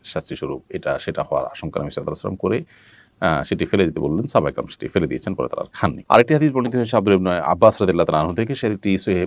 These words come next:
মুসলিম বর্ণিত হয়েছে এবং সেখানেও দেখা যায় যে নবী করিম সাল্লাল্লাহু আলাইহি সাল্লামের, আহ, সামনে সাহাবায়ে কেরাম খাবার খাচ্ছিলেন এবং সেখানে বিভিন্ন আইটেম ছিল, দব ছিল, তো ওনারা খেয়েছেন, নবী সাল্লাল্লাহু আলাইহি সাল্লাম সেটি খাননি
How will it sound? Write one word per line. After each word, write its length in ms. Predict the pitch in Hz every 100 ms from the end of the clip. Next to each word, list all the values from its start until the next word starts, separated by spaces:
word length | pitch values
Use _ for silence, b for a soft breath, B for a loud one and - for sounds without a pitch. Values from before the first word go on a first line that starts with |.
| -
মুসলিম 280 | 90 - 120
বর্ণিত 260 | 92 82 -
হয়েছে 320 | 78 104 165 b b b -
এবং 320 | 80 78 76 -
সেখানেও 360 | - - 110 104
দেখা 200 | 92 95
যায় 180 | 90
যে 60 | 82
নবী 80 | 78
করিম 180 | 80 82
সাল্লাল্লাহু 400 | 85 78 71 71
আলাইহি 80 |
সাল্লামের, 340 | 76 73 65 67 - - - -
আহ, 600 | 69 67 64 64 62 -
সামনে 420 | - 73 76 131 - b b b b -
সাহাবায়ে 340 | 87 78 71
কেরাম 320 | - 69 69
খাবার 240 | - 78 -
খাচ্ছিলেন 460 | - - 87 104 - b b -
এবং 160 | 87 82
সেখানে 280 | 87 85
বিভিন্ন 280 | 78 78 73
আইটেম 260 | 78 107 104
ছিল, 200 | - 92
দব 200 | 98 95
ছিল, 220 | - 92 - -
তো 300 | 76 69 - -
ওনারা 260 | 92 78 80
খেয়েছেন, 340 | - 113 -
নবী 80 | 131
সাল্লাল্লাহু 360 | - 95 92 76
আলাইহি 100 | 78
সাল্লাম 20 |
সেটি 160 | 76
খাননি 420 | - - 65 64